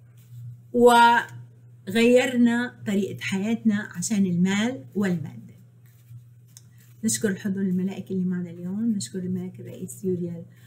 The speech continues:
لحضوره معنا. فميزان، أنتم بحاجة إلى التركيز أكتر.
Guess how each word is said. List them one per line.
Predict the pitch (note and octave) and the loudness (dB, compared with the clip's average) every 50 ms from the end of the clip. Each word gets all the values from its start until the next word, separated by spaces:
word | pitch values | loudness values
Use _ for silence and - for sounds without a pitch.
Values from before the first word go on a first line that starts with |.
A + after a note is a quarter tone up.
| - - - - - | -20 -20 -20 -20 -12
لحضوره | - F#3+ - - G3 F3+ F#3 F#3 F3+ F3 E3+ | -10 -8 -6 -4 -4 -4 -2 -4 -4 -4 -4
معنا. | F3+ E3+ E3 E3 E3+ E3+ E3 E3+ F3+ G#3 A#3+ B3 - - - - - - _ _ - - - - - - _ - - - - _ - - - - - _ - - - - - - - _ - _ - - - - - - _ - _ - | -6 -8 -8 -10 -12 -10 -8 -8 -6 -6 -6 -8 -8 -12 -20 -20 -20 -20 _ _ -20 -20 -20 -20 -20 -20 _ -20 -20 -20 -20 _ -20 -20 -20 -20 -20 _ -20 -20 -20 -20 -20 -20 -20 _ -20 _ -20 -20 -20 -20 -20 -20 _ -20 _ 0
فميزان، | - C4+ B3 B3 B3 B3 A3+ G3 - - - - - - - - - - - - - - - - - _ - - - C4+ D#4 E4 F4+ F#4 F4+ F#4 F4 F#4 F4+ D#4 B3+ D4+ | 4 6 8 8 8 6 4 2 -2 -12 -16 -20 -20 -20 -20 -20 -20 -20 -20 -20 -20 -20 -20 -20 -20 _ -20 -10 -4 0 4 4 4 6 6 6 4 4 4 2 0 -2
أنتم | D#4 D4+ D#4+ C#4+ C4+ A#3+ | 0 2 2 2 2 2
بحاجة | C#4 C#4+ - - D#4 D4+ C#4+ C#4 C4+ A3 A3+ A#3 G#3+ | 2 2 2 4 6 6 6 6 4 4 2 4 2
إلى | G3+ G3+ G#3+ G#3+ - A3+ B3+ B3 | 2 0 -2 -2 0 2 4 4
التركيز | A#3+ A#3+ - B3+ B3 B3 B3 - C#4+ C#4 C4+ B3 | 2 2 4 4 4 2 2 -2 -4 -2 0 0
أكتر. | B3+ - D#4 - - - - B3 G#3 G#3 G3 G3+ - | 2 2 0 0 -2 -2 0 2 2 2 0 -2 -6